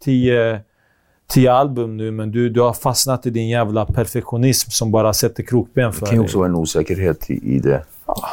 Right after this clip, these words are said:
Speaker 1: Också ordet osäkerhet idag, vi lägger den som, du vet, någon snubbe, han, du vet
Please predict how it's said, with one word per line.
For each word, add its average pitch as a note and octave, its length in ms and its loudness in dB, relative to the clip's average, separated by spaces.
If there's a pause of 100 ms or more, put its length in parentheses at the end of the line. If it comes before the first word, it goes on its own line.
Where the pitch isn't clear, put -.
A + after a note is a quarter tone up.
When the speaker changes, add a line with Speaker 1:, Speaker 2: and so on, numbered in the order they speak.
(400)
Speaker 1:
Också D#3+ 280 2
ordet D#3 260 4
osäkerhet C#3 640 2
idag, A2+ 220 2
vi G#2 80 -6
lägger A#2 280 0
den G#2+ 140 -4
som, G#2 240 -6
du G2+ 120 -6
vet, F#2 180 -6 (1600)
någon B2+ 180 2
snubbe, B2+ 380 0
han, A#2 380 -4
du A2 120 0
vet - 80 -8